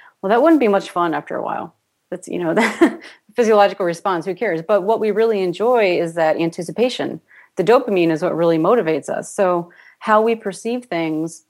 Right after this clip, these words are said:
and our expectations of things has a really profound impact on our ability to feel pleasure.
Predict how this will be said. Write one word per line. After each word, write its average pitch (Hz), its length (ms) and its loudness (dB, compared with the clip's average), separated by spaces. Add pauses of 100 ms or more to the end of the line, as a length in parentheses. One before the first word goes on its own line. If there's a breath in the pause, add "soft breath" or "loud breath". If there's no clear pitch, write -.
(120)
and 190 180 -4
our 180 120 -2
expectations 190 720 -2
of 151 140 -4
things 156 380 0
has 180 180 -4
a 175 80 0
really 202 180 2
profound 165 420 0
impact 175 600 -4
on 160 200 0
our 156 100 0
ability 165 320 2
to 151 60 0
feel 151 200 -2
pleasure. 180 440 -2